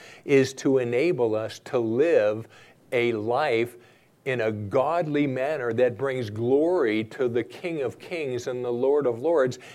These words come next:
and to be free from the power of sin. Do you understand that? The purpose of God's grace in the minds of so many people, "Well, I can live now however I want, and I'm free from the penalty of sin."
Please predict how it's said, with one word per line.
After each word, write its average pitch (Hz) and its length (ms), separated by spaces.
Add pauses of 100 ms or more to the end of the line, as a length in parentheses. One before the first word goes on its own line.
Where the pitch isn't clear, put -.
(100)
and 143 160
to 151 60
be 151 220
free 156 360
from 156 300
the 175 80
power 208 840
of 92 260
sin. 85 420 (1300)
Do 107 100
you 117 60
understand 139 640
that? 185 180 (1600)
The 175 100
purpose 233 500
of 131 180
God's 147 320
grace 160 460
in 143 180
the 139 80
minds 147 400
of 127 140
so 175 240
many 139 300
people, 120 560 (260)
"Well, 156 140
I 180 140
can 180 260
live 147 320
now 135 260
however 127 540
I 170 80
want, 113 380 (260)
and 127 140
I'm 127 140
free 147 300
from 139 260
the 127 100
penalty 131 720
of 80 140
sin." 71 320